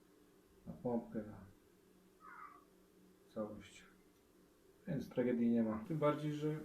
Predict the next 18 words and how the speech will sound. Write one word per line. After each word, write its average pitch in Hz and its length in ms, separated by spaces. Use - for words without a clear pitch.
mm, 135 320
e, 120 320
w 113 120
zimę 127 680
kocioł 123 240
się - 120
odpalał 123 480
siedem, 123 420
osiem 127 260
razy 123 220
na 127 100
dobę. 120 320
Nie 117 280
stosowałem 123 600
obniżenia, 117 500
obniżenia 120 400
nocnego, 117 460
więc 113 160